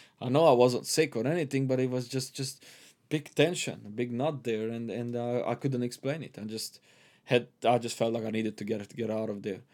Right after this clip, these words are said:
And that was in two thousand eight when the shit hit the bottom here. And I came back in, like, in the end of the season,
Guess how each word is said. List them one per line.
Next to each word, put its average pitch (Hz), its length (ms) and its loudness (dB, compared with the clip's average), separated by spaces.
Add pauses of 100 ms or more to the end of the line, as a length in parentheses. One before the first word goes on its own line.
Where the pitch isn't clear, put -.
(280)
And 117 100 0
that 160 140 8
was 139 180 6
in 120 120 -2
two 131 180 0
thousand 110 380 0
eight 110 180 -4
when 107 220 -4
the 104 220 -6 (300)
shit 135 280 0
hit 123 180 -4
the 117 80 0
bottom 117 380 2
here. 127 280 -2 (460)
And 120 120 0
I 123 100 4
came 131 280 0
back 127 240 0
in, 123 80 -2
like, 117 240 -6
in 110 140 -4
the 113 100 2
end 123 160 0
of 110 120 -2
the 113 80 -4
season, 127 540 -2